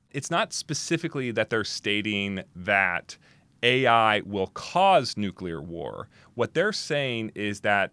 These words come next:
the importance, the significance of the risk challenge posed by increasingly capable artificial intelligence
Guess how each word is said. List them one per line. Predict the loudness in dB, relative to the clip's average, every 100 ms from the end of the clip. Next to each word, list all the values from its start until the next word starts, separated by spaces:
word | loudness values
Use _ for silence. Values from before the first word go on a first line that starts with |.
| _
the | -8 -6 -4
importance, | -6 -6 0 2 2 -2 -8 -10 -8
the | -8
significance | -6 -6 -4 0 0 0 -6 -6 -8 -10 -10 -2
of | -2 -2
the | -6
risk | -4 -2 -2 -2 -8 -12 _
challenge | -6 -2 0 0 -4 -8 -14 -16 _
posed | -8 -4 -2 -2 -6 -4
by | 0 0 0
increasingly | -4 -10 -8 -8 -8 -8 -10
capable | -6 -6 -6 -6 -4
artificial | -4 -8 -10 -10
intelligence | -8 -8 -8 -8 -10 -10